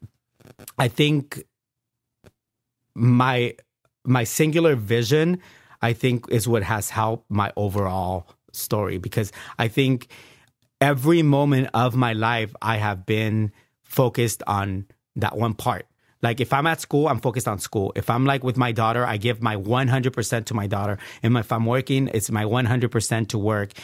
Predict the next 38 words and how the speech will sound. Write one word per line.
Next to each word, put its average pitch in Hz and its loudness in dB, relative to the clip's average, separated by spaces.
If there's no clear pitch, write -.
you 107 2
know, 113 2
and, 117 0
and, 113 -2
and 123 0
at 131 2
times 170 0
my 147 2
daughter 120 0
comes, 139 -2
doesn't 160 0
come 147 0
first. 110 -2
And 113 -2
at 107 -4
times 185 2
I 190 4
don't 214 2
come 123 2
first. 113 -2
And 117 -2
at 120 -4
times, 160 0
you 139 6
know, 139 4
my 131 2
mom 180 4
doesn't 127 2
come 107 -2
first. 101 -2
And 107 -2
at 110 0
times 135 0
my 143 0
family 180 0
doesn't 117 0
come 101 -4
first. 104 -4